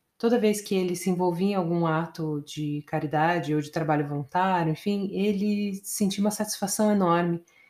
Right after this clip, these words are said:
E ele sentia que isso, de uma certa maneira, tirava o protagonismo da ação, que é justamente o importante é você ajudar alguém, não importa se aquilo te causa bem-estar ou não. E eu fiquei refletindo bastante, eu cheguei à conclusão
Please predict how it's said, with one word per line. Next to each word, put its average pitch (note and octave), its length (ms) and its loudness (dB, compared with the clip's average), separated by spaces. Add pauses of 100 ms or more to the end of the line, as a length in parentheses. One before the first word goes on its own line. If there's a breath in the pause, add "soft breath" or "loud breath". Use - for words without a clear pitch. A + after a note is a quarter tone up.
(280 soft breath)
E F#3+ 60 4
ele F3+ 100 2
sentia F#3 320 2
que G3 120 -6
isso, F#3+ 520 0
de D#3+ 160 -6
uma F3+ 140 2
certa F#3 240 0
maneira, F#3 260 4
tirava F#3+ 320 4
o F#3 60 -6
protagonismo F#3 840 2
da G3 220 4
ação, D#3 480 0 (840)
que B3+ 240 4
é E3+ 160 6
justamente E3+ 520 0
o E3+ 40 2
importante F#3 440 0
é - 20 -2
você G3+ 220 -2
ajudar G3 340 2
alguém, E3+ 260 2
não E3 80 4
importa F3 560 0
se F3 200 -4
aquilo E3+ 340 -2
te - 140 -10
causa D#3+ 360 0
bem-estar D#3+ 440 0
ou F#3+ 80 0
não. C#3+ 180 -2 (920)
E C4 60 0
eu D4 80 6
fiquei D4 200 4
refletindo G#3 540 2
bastante, F#3 680 2
eu E3+ 60 -4
cheguei F#3+ 240 -2
à G3 60 -4
conclusão E3+ 840 0